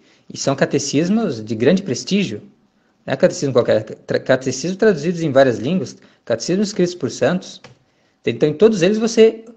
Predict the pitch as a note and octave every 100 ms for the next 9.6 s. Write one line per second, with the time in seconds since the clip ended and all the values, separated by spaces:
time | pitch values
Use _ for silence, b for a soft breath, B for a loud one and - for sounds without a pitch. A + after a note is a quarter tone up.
0 | _ G#3 B3+ A#3 G#3+ F#3+ F#3 D3+ D3+ D3
1 | C#3 C3 B2 C3 A#2 A#2+ F#3+ G#3 D#3 C3+
2 | C3+ B2 C#3+ F3+ A3+ C4 B B B -
3 | A#3+ B3+ B3+ C4 G3+ G3 A#3+ B3 C4 C4
4 | - G#3 A3+ A#3 F#3 D3 B2+ C3 A#2+ B2+
5 | C3 C#3+ F#3+ - F#3 - - _ _ _
6 | _ _ _ - C#3+ F3+ F3 G3 F#3 E3+
7 | F3 F#3+ A3 - C#3 B2 - - _ b
8 | b - C#3+ D3+ - B3+ C4+ A#3 - F3+
9 | - - D3+ A#2+ - -